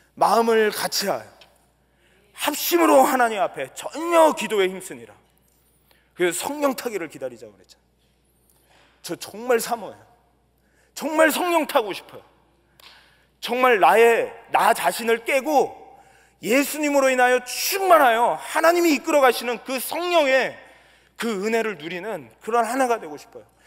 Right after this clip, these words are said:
그런 평생이 되고 싶어요. 날 깨고 싶어요. 근데 나는 죄투성이에요. 주님, 저를 용서해 주소서. 나를 위하여 십자가 지신 그 주님의 은혜를 기억하며 늘 감사하며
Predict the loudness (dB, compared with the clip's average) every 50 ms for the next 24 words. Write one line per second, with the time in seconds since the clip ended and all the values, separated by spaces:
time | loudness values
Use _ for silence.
0 | _ _ _ -2 2 2 2 2 -2 -6 -6 -4 0 0 0 0 0 -2 -4 -4
1 | -6 -6 -8 -10 -14 -16 -18 -18 -18 -20 _ _ _ -20 -20 -20 _ 2 2 4
2 | 4 2 0 -2 -2 -2 -4 -6 -4 -4 -4 -4 -2 -4 -2 0 2 4 4 4
3 | 4 2 0 -2 -4 -8 -4 -4 -4 -4 -2 -6 -4 -2 -2 -2 -2 -2 -4 -6
4 | -8 -10 -12 -16 _ _ _ _ _ _ _ _ _ _ _ _ _ _ -20 -14
5 | -4 0 2 2 4 4 2 2 0 0 -2 -4 -8 -8 -10 -10 -10 -10 -12 -12
6 | -16 -20 -20 -20 -20 -20 -20 _ _ _ _ _ _ _ _ _ _ _ _ _
7 | _ _ _ _ _ _ _ _ _ _ _ _ 0 2 2 4 2 4 4 4
8 | 6 6 6 4 4 0 -6 0 2 4 4 4 4 2 -2 -6 -6 -6 -6 -8
9 | -10 -10 -8 -8 -6 0 2 2 2 2 0 -2 2 2 2 2 2 -2 -4 -2
10 | -2 -2 -2 0 0 -2 0 0 -2 -2 -2 -4 -6 -10 -18 -20 -20 _ _ _
11 | _ _ _ _ -14 -10 -8 -8 -8 -8 -8 -8 -8 -8 -6 -8 -6 -2 -2 0
12 | 0 -2 -4 -6 -10 -10 -12